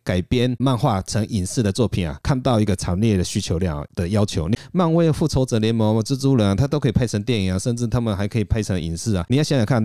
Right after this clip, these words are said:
他们是累积多少年的漫画的能量、漫画的作品，才有办法形成这样的影视、这样的影剧。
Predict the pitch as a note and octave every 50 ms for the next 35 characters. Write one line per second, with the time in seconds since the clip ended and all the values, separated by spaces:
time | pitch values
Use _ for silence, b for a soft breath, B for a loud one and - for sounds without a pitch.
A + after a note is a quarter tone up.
0 | G#2+ - - F3 E3 D3 F3+ D#3+ C3 A#2 F#2 F2+ - - C3+ - - D3 C#3 D3
1 | - - G#2 F#2+ F#2 F#2 F#2 F2+ F#2 G2+ G2+ F#2+ G#2 G2 G2+ A#2+ A#2+ A2 G2+ F2
2 | - B2+ G2+ F2+ E2+ F#2 F2+ E2 F2 F2+ F2 F2+ F#2 G2+ G#2+ G2 F2+ G2 A2 A#2
3 | A#2 A2+ G2 G#2 A2+ F#2+ F2+ F#2 - - B2+ G2 - - F#2 E2 - A#2+ B2+ A#2+
4 | G#2 - C3 A2 F#2 - F2 E2 - - - F#2+ G2+ - - F2+ F2 - - G2
5 | E2+ A#2+ G#2 E2 G2 F2 C#2+ D#2 F2 D2+ D#2 - - A#2+ F#2 - - A2+ G#2 F#2+
6 | F2+ - - G2 E2+ E2+ - - C3+ -